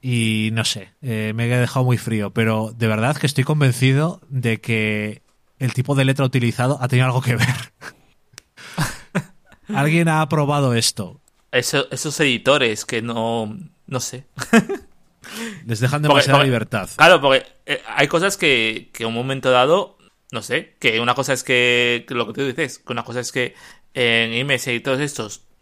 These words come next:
Speaker 2: dejen mucha libertad a, a los edito-, a los autores, y otra cosa es, eh, no sé, que tu función es hacer que este cómic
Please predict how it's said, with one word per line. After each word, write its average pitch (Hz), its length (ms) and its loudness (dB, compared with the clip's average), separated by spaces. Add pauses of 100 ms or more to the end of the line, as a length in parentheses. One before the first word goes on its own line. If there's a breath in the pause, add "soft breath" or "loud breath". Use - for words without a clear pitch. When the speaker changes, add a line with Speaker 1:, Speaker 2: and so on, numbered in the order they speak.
(140)
Speaker 2:
dejen 135 280 -6
mucha 127 540 0
libertad 120 600 -2 (220)
a, 104 520 -12 (360 soft breath)
a 120 100 2
los 110 220 -4
edito-, 110 500 -8
a 110 140 0
los 107 180 -8
autores, 120 560 -8 (280 soft breath)
y - 100 -8
otra 117 180 -4
cosa 135 360 -2
es, 147 500 -6
eh, - 360 -18 (320)
no 117 120 -12
sé, - 240 -14 (360)
que - 420 -4 (200)
tu 131 120 -4
función 123 480 -4
es 139 360 -2
hacer - 360 -2
que - 80 -10
este - 260 -10
cómic 139 460 -6